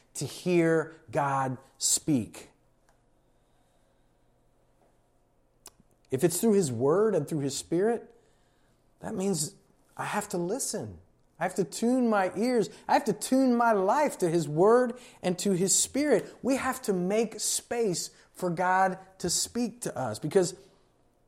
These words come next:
we live in a quick hit culture, right? Quick. It's swipe left or right or, uh, whatever it is you do, up or down. Um,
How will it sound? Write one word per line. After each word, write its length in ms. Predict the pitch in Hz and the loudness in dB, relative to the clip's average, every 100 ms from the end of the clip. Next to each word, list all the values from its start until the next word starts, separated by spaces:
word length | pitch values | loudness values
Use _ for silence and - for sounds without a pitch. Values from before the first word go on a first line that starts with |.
| _ _ _ _ _ | _ _ _ _ _
we 140 | 147 208 | -4 2
live 200 | 233 233 | 4 4
in 60 | |
a 80 | 190 | 2
quick 360 | - - - - | -2 -2 -2 -2
hit 300 | - 196 - | -6 -6 -6
culture, 460 | - 165 139 107 76 - _ _ _ _ | -2 -2 -2 -10 -12 -20 _ _ _ _
right? 300 | 123 165 190 - _ _ _ _ _ _ _ _ _ _ | -6 -6 -8 -16 _ _ _ _ _ _ _ _ _ _
Quick. 480 | - 214 139 - - - | 0 2 2 0 -16 -10
It's 220 | 123 - | -6 -4
swipe 440 | - 151 170 170 - - | -6 -2 -2 -2 -10 -8
left 360 | 139 151 147 | -2 -2 -4
or 80 | 131 | -6
right 280 | 131 131 131 | -4 -4 -4
or, 180 | 120 - _ _ | -6 -10 _ _
uh, 100 | - 127 | -14 -12
whatever 360 | 117 131 143 143 | -8 -4 -4 -4
it 60 | |
is 140 | 131 127 | -6 -6
you 60 | |
do, 260 | 123 127 123 | -6 -4 -4
up 140 | 117 | -4
or 40 | 120 | -8
down. 340 | 117 117 117 120 _ _ _ _ | -8 -8 -10 -14 _ _ _ _
Um, 380 | 131 127 120 | -6 -4 -6